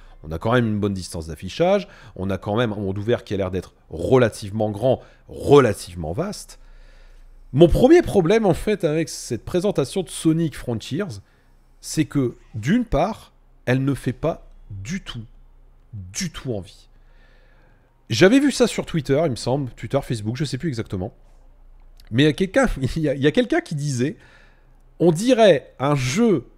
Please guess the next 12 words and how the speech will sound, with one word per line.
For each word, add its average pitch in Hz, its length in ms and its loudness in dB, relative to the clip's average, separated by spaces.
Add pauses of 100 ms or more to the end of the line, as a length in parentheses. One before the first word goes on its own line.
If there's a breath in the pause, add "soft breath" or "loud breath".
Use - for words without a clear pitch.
(720)
triple 226 480 4
A 160 320 2 (880)
fait 254 420 0
avec 185 220 4
le 147 120 6
budget 180 480 0
d'un 185 160 2
jeu 160 220 0
indé. » 104 320 -2 (1040)
C'est 175 360 4
exactement 123 760 -2
ça. - 200 -14